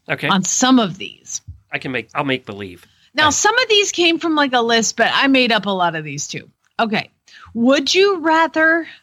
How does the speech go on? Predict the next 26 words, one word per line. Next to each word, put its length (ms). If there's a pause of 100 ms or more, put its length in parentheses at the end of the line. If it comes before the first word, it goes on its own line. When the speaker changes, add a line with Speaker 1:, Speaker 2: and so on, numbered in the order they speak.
(600)
Speaker 2:
have 260
a 100
Grand 500
Prix 260
show 400
jumper 580
or 240
a 140
Grand 440
Prix 220
dressage 540
horse? 440 (1600)
Speaker 1:
Well, 200
if 60
Speaker 2:
Would 100
Speaker 1:
I 80
Speaker 2:
you 60
Speaker 1:
was 140
a 40
Speaker 2:
rather 120
Speaker 1:
rider, 320
I 80
would 180
go 140
with 160
dress, 240